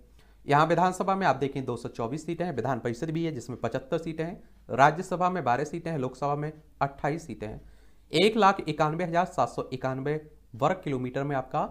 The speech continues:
कर्नाटक फैला हुआ है। तो आप देखेंगे कि अगर आईबीसीए की बात करें, इंटरनेशनल बिग कैट अलायंस की,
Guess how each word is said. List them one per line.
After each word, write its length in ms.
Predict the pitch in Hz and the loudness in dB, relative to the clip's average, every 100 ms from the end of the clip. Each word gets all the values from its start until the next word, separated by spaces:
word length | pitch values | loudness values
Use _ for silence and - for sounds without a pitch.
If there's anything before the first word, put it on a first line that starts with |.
| - - - | -8 -14 0
कर्नाटक 560 | 131 123 120 147 - - - - - | 0 2 -4 -4 -8 -12 -20 -10 -2
फैला 200 | 117 104 | 0 0
हुआ 220 | 104 110 | -2 -8
है। 140 | 147 - - _ - - - - - - - - - - - - | -10 -16 -20 _ -20 -20 -20 -20 -20 -20 -20 -20 -20 -20 -10 4
तो 60 | 175 | 12
आप 160 | 180 185 | 12 12
देखेंगे 340 | 226 269 262 | 4 2 0
कि 340 | 262 262 - - | 2 2 2 2
अगर 280 | 165 233 - - - | 6 6 4 -6 4
आईबीसीए 800 | 151 151 165 220 233 202 202 151 160 | 6 6 4 -2 -4 -6 -4 -2 -2
की 140 | 151 | 0
बात 220 | 117 117 143 | 0 0 0
करें, 160 | 147 | -2
इंटरनेशनल 640 | 160 156 185 180 208 196 120 - - | 0 0 0 0 -2 -2 -4 -16 -16
बिग 260 | 113 147 - - | -2 -2 -2 0
कैट 460 | 139 143 170 - - - - - | 2 2 0 -8 -20 -20 -12 0
अलायंस 360 | 135 123 143 143 | 4 4 2 -8
की, 200 | 110 | -12